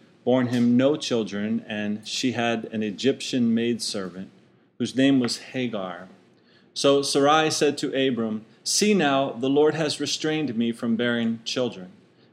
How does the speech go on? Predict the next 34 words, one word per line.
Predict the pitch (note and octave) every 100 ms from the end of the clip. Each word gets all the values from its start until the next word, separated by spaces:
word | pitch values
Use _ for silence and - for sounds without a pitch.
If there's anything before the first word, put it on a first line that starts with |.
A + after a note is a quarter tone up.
| _
Please | C3+ D3+ A#2
go | C#3+ C#3+ C3
into | C3 C3 C3+
my | C3+ C3
maid, | B2 A2 G#2 -
perhaps | A2 A#2 A#2 -
I | A#2 A2+
shall | - A#2+ A2
obtain | G2 - A2+ G#2+ G#2+ -
children | - A2 G2+ F#2+
by | G2+ F#2+
her." | A2+ G#2 F#2 - _ _ _ -
And | A2 A#2
Abram | A#2 G#2+ G#2+ G#2 G#2 -
heeded | - C#3 G#2 G2 - - _ _ _ _ _
the | G2 F#2+
voice | G#2+ G#2 G2 -
of | F#2
Sarai. | - G2+ F#2 F2+ E2 - _ _ _ _ _ _ _ - -
Now, | C#3+ C#3
if | D#3
you've | D#3+
been | F3
tracking | F#3 F#3 F#3 G3
along | D#3 D3 D3 C3+ - - _ -
with, | C3+ B2+ - - _ _ - - -
you | B2+ A2+
know, | A2+
with | B2
us | A#2+ -
thus | B2 A2+ -
far | - B2 A2+ A2
through | - A#2+ B2 A#2
Genesis, | - B2 A#2+ G#2+ - G2 F#2+ -